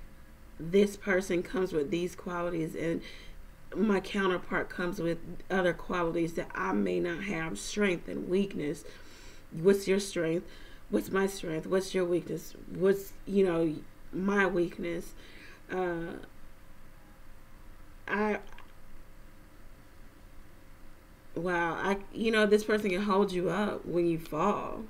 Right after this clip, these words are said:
short. Wow. That's pretty amazing, Aries. I don't know who you, who you seeing or who you not seeing. It doesn't look like you guys are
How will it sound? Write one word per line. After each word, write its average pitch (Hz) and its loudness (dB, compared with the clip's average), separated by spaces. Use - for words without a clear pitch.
short. - -2
Wow. 175 -4
That's 262 -2
pretty 320 2
amazing, 170 4
Aries. 208 4
I 196 2
don't 277 4
know 269 2
who 240 2
you, 254 2
who 185 0
you 262 4
seeing 208 2
or 160 2
who 196 2
you 214 2
not 190 2
seeing. 175 2
It 185 2
doesn't 339 4
look 311 8
like 185 2
you 202 2
guys 175 0
are 160 -4